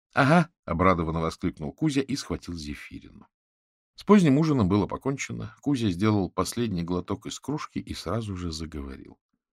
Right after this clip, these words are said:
Когда он напал на вас, я понял, что одному вам не справиться.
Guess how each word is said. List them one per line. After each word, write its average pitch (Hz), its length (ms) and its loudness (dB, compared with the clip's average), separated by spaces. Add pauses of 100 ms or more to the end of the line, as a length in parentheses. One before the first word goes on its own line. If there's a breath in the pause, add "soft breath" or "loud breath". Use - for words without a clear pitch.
(600 loud breath)
Когда 147 260 6
он 151 100 4
напал 151 240 4
на 143 100 2
вас, 110 220 4
я 117 80 -2
понял, 117 260 0
что 107 220 -4
одному 113 340 -2
вам 101 240 -4
не 90 80 -12
справиться. - 600 -14